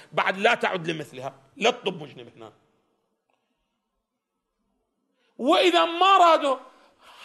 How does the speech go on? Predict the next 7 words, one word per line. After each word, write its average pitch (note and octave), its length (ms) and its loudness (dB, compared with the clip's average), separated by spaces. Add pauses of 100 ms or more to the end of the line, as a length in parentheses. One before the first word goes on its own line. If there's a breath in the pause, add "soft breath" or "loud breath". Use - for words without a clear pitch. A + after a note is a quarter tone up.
(140 loud breath)
هذه، B3 380 -2 (220 loud breath)
هذا B3+ 360 -2
يودوا A#3+ 440 2
البلاجكتور D#4 800 2
إلى D#4 140 -2
اللوح D4+ 320 2
المحفوظ D4 440 -4